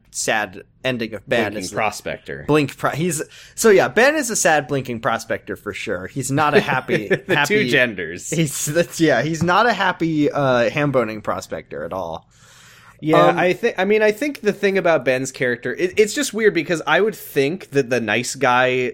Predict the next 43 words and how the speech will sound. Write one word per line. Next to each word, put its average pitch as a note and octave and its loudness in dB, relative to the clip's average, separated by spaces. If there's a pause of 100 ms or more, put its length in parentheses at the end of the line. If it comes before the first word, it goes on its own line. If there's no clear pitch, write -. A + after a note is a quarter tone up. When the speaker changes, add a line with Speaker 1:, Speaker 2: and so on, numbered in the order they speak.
(120)
Speaker 2:
storyline C#3 0
would A#2 -2
be A2+ -8
so A#2 -2
up G#2 -6
Brenda's G#2+ -2
alley, A2+ -2 (400)
but B2+ 4
like B2 6
Speaker 1:
Well A2 4
Speaker 2:
Game A#2 0
of A2+ -4
Thrones, G#2+ -2
she A2+ -4
decided G2+ -2
she A2 -2
had G2 0
to G2+ -6
subvert G2 -4
expectations. G#2 -6 (100)
Speaker 1:
<laughs> - -20
By C#3 -2
having D3+ 0
Speaker 2:
I D3+ 4
Speaker 1:
him D3 2
Speaker 2:
think, F#3+ 4
Speaker 1:
burned D#3 0
down C3+ 2
Speaker 2:
I D#3 4
Speaker 1:
a - 4
Speaker 2:
think A3 2
in D4+ 4
Speaker 1:
school? - 4
Speaker 2:
the, - -2
at D#3+ 0
the E3 0
end D3 2
of D3+ 0
the C#3 0
day, A#2+ 0
Ben's C3+ -2
happiness C3 -4 (260)
depends B2 -2